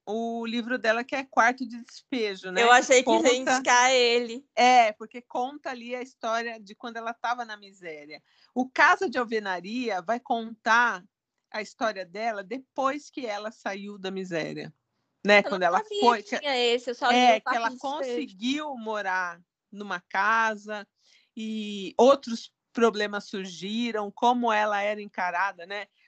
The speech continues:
Speaker 1: Como uma mulher negra que agora não era mais pobre, é, como ela era encarada na sociedade, né? Com as pessoas que ela convivia.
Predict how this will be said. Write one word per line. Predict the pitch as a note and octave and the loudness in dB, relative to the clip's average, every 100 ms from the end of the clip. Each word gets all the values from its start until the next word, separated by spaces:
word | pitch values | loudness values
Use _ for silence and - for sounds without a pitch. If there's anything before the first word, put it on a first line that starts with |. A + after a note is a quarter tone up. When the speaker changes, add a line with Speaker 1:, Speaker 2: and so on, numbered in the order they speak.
| _ | _
Speaker 1:
Como | G#3+ G3+ | -10 -8
uma | G3+ | -8
mulher | G3 F#3+ F#3+ | -8 -6 -6
negra | F#3 G3 G3+ F#3 F#3 | -6 -6 -6 -10 -12
que | F#3+ | -8
agora | F3+ F3+ F3+ | -6 -4 -6
não | F#3 F#3+ | -6 -4
era | F3+ F3 | -4 -6
mais | E3+ E3 - | -8 -12 -12
pobre, | - F#3 F3+ D#3+ E3 - _ _ _ _ _ | -2 0 0 -4 -12 -16 _ _ _ _ _
é, | F3+ F3 F3 E3 D#3+ D3+ C#3+ F3 _ | -2 0 0 -2 -2 -6 -8 -14 _
como | B3 A#3+ | 4 6
ela | A#3 | 8
era | G#3+ G#3+ | 6 2
encarada | A3 _ A#3 F#3+ G3 G3+ F3 E3+ D#3+ F3 _ | -6 _ 0 2 0 -4 -8 -12 -12 -20 _
na | G3+ G3+ | -10 -10
sociedade, | G#3+ - F#3+ D#3+ E3+ G#3 A3+ F#3 | -10 -10 -10 -2 2 4 2 -2
né? | G3 G#3 | -6 -8
Com | F#3 | -10
as | - | -16
pessoas | F3+ - G#3 - | -12 -8 -8 -8
que | - | -4
ela | F#3+ F#3 | -2 -2
convivia. | - F#3+ F3 D3 F3+ A#3+ G#3 | -6 -12 -12 -12 0 2 2